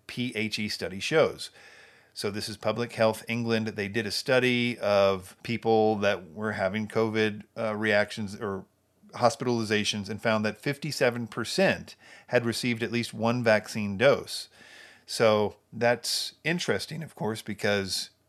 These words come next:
you know, this isn't really that good of a vaccine if the most of the people that <laughs> are showing up in the hospitals, uh, have had the vaccine. So, um, it's interesting. And of course, it could be that the P C R tests,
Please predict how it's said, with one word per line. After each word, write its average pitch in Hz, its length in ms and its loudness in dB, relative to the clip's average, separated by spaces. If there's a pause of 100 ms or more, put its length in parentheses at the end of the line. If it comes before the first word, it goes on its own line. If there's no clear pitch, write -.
(120)
you 113 100 -6
know, 104 80 0
this 98 300 -6 (300)
isn't 117 360 0
really 110 260 2
that 107 200 2
good 120 140 0
of 110 80 0
a 107 60 0
vaccine 113 520 4
if 98 200 -4 (120)
the 104 140 -6
most 107 720 0 (300)
of 107 180 -2
the 107 60 -8
people 113 340 -2
that 101 380 -2
<laughs> - 0 -
are 123 80 0
showing 120 280 0
up 107 100 -2
in 107 60 -12
the 101 60 -6
hospitals, 98 560 -2 (600)
uh, 95 240 -4 (160)
have 107 320 2
had 107 260 4
the 98 60 -6
vaccine. 92 720 -4 (200)
So, 95 540 -6
um, 95 420 -10 (240)
it's - 180 -4
interesting. 113 440 -2
And 117 100 0
of 123 140 -6
course, 139 260 0
it 127 120 -4
could 123 220 -4
be 123 420 0 (280)
that 127 120 -6
the 117 80 -4
P 127 220 -4
C 120 200 0
R 117 180 8
tests, - 760 0